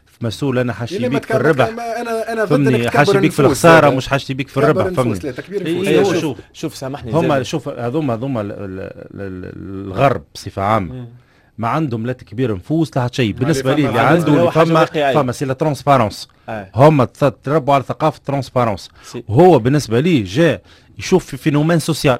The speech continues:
Speaker 1: النادي الإفريقي راهو فينومين سوسيال. راهو يا ناس، راهو جمهور غير عادي.
Speaker 3: مم.
Speaker 1: راهي ناس، آه، شو اسمه، ناس تنحي من شهرها وتعطي، ما عنده حتى شيء، ما
Speaker 2: صحيح.
Speaker 1: عنده حتى شيء.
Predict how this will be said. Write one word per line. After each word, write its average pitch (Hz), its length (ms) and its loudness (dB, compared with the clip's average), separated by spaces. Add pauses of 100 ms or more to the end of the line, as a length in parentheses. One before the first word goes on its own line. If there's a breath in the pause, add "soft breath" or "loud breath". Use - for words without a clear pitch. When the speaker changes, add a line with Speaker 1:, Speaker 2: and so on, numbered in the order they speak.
Speaker 1:
النادي 117 260 -4
الإفريقي 139 400 -6
راهو 131 160 -2
فينومين 120 380 -2
سوسيال. 110 360 -4 (480 soft breath)
راهو 123 340 2
يا 107 140 -2
ناس، 151 380 -2 (400 soft breath)
راهو 135 180 2
جمهور 127 340 -2
غير 131 200 0
عادي. 123 360 0 (180)
Speaker 3:
مم. 113 140 -12
Speaker 1:
راهي 123 200 0
ناس، 139 420 -2
آه، 127 380 0
شو 160 140 -2
اسمه، 101 300 -6 (340 soft breath)
ناس 135 260 -2
تنحي 143 280 -4
من 131 140 4
شهرها 151 460 0
وتعطي، 147 420 -2
ما 151 80 2
عنده 170 200 2
حتى 165 180 -4
شيء، 170 120 0
ما 123 60 -2
Speaker 2:
صحيح. 104 120 -4
Speaker 1:
عنده 120 160 -2
حتى 123 160 -2
شيء. 117 160 -2